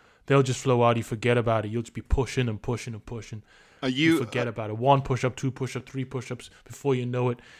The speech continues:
Speaker 1: you've done five push-ups. I swear to God.
Speaker 2: Are you holding yourself up a bit with your quads?
Speaker 1: With my quads? As in,
Speaker 2: Mm.
Speaker 1: am I on my knees?
Speaker 2: Mm-mm.
Speaker 1: Oh.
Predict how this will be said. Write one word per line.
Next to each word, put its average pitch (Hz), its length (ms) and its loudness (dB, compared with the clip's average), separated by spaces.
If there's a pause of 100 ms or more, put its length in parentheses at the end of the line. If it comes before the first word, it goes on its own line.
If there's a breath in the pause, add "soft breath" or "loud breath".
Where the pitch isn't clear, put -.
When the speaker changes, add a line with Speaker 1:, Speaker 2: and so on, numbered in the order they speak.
Speaker 1:
you've 113 180 -4
done 117 280 4 (300)
five 123 360 2
push-ups. - 540 -8 (260)
I 127 60 0
swear 123 300 4
to 117 80 4
God. 107 360 -2 (320)
Speaker 2:
Are 120 80 -4
you 135 180 4
holding 156 320 4
yourself 131 380 2
up 143 140 4
a 139 80 -2
bit 104 160 0
with 92 160 -6
your 95 120 -4
quads? - 540 -2 (1200)
Speaker 1:
With 131 140 -4
my 123 120 -2
quads? 151 420 4
As 123 120 -2
in, 147 140 -4
Speaker 2:
Mm. 117 180 -4
Speaker 1:
am 143 80 -4
I 143 100 2
on 143 60 0
my 135 120 4
knees? 240 540 4 (460)
Speaker 2:
Mm-mm. 131 360 -6 (440)
Speaker 1:
Oh. 101 200 -6